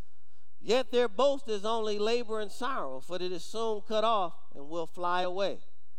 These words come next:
Now again, context is king.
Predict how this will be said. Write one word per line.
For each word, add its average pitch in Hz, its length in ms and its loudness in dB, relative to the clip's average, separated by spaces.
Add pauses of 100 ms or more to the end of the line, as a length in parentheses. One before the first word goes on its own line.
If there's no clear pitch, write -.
(300)
Now 139 160 0
again, 165 400 0 (800)
context 190 760 0
is 180 280 -2
king. 147 280 -2